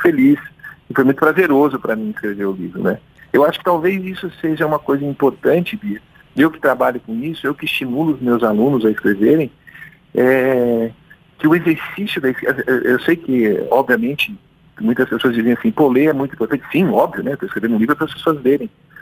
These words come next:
Mas ler bastante faz o sujeito um grande leitor. Quer ser um grande escritor? Escreva, ouse, faça. É isso que o Gilmar faz, o último personagem.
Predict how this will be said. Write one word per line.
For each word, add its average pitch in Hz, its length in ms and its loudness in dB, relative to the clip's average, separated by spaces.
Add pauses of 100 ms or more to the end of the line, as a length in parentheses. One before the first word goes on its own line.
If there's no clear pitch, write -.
(480)
Mas 143 360 0 (560)
ler 190 240 2
bastante 185 580 -4
faz 180 220 -4
o 170 60 -16
sujeito 170 380 -10
um 160 100 -8
grande 180 360 0
leitor. 104 480 -2 (560)
Quer - 200 -4
ser 220 80 2
um 160 100 0
grande 151 260 0
escritor? 135 600 0 (380)
Escreva, 135 640 -2 (320)
ouse, 135 540 -2 (680)
faça. - 640 -6 (260)
É 117 80 -6
isso 175 220 -6
que 190 100 -8
o 185 40 -6
Gilmar 156 540 0
faz, 143 320 0
o 120 60 -4
último 120 260 -4
personagem. 117 720 0